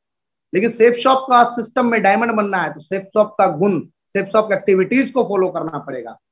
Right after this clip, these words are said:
मैं जरूर share करना चाहूंगा ये एक्टिविटीज हैं क्या। Next, सफल होना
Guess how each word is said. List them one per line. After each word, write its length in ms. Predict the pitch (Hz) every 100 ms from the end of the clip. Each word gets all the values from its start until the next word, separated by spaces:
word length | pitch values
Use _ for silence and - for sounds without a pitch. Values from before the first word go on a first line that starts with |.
| 156
मैं 120 | 175
जरूर 220 | 180 247
share 200 | 247 240
करना 340 | 233 240 220 220
चाहूंगा 500 | 220 214 220 240 - _ _ 185
ये 80 |
एक्टिविटीज 540 | 214 233 208 180 220 180
हैं 180 | 185 160
क्या। 180 | 131 127
Next, 300 | 208 - _ _ _ _ _ _ _ _ _ _ _ _ _ _ _ _ _ _ _ _ _ _ _ _ _ _ 240
सफल 260 | 233 294 262
होना 460 | 220 220 165 -